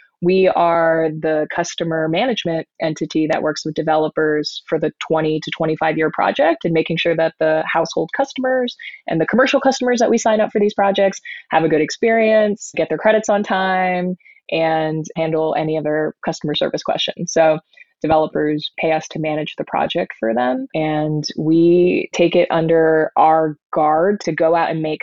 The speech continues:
these projects as inclusive as possible and go out into communities and try to do some community organizing to get people excited about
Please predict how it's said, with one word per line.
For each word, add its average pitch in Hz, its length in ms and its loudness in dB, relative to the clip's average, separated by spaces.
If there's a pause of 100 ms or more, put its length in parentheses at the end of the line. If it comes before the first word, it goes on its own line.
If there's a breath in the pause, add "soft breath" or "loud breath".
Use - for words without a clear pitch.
(120)
these 160 180 0
projects 151 440 -8
as 160 180 -6
inclusive 170 640 -2
as 156 240 -4
possible 247 500 -6 (480 soft breath)
and 156 540 0
go 170 100 2
out 165 160 4
into 160 200 -4
communities 170 840 2
and 151 140 -4
try 156 180 0
to 156 80 2
do 160 140 0
some 151 160 -4
community 165 560 2
organizing 170 840 0
to - 100 -6
get 160 220 0
people 156 300 0
excited 156 420 0
about 151 320 0